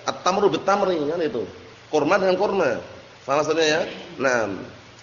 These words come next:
Li'anna Nabi sallallahu alaihi wasallam su'ila an bai'it tamr bir rutab. Karena Rasulullah sallallahu alaihi wasallam ditanya tentang menjual kurma, nah, barakallahu fikum, dengan rutab. Dibeli dengan rutab. Faqala, "Ayanqusu idza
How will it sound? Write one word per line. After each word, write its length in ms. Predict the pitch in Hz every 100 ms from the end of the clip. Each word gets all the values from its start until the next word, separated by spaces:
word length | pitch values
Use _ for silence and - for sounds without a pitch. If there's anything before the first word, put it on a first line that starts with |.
| - - -
Li'anna 320 | 185 233 233
Nabi 320 | 196 185 226
sallallahu 160 | 185 180
alaihi 160 | 165
wasallam 240 | 202 202 190
su'ila 380 | 214 190 196 180
an 160 | 175
bai'it 320 | 156 180 -
tamr 240 | 180 185 160
bir 80 | 147
rutab. 400 | 147 151 151 - - - - -
Karena 240 | 170 165 214
Rasulullah 560 | 208 185 165 147 156
sallallahu 160 | 165 147
alaihi 80 | 175
wasallam 240 | 143 143 165 151
ditanya 440 | 151 208 226 214 170
tentang 240 | 151 185
menjual 480 | 190 151 143 160 151 165
kurma, 480 | 147 151 156 180 - - - - -
nah, 160 | 135 143
barakallahu 480 | 143 147 139 143 135
fikum, 160 | 165 175
dengan 240 | 143 143
rutab. 400 | 127 143 143 107 - - - - -
Dibeli 320 | 113 98 120
dengan 160 | 120 123
rutab. 320 | 127 120 104 - -
Faqala, 640 | 127 131 147 160 165 175 - - - -
"Ayanqusu 640 | 127 175 185 170 170 165 151
idza 320 | 156 143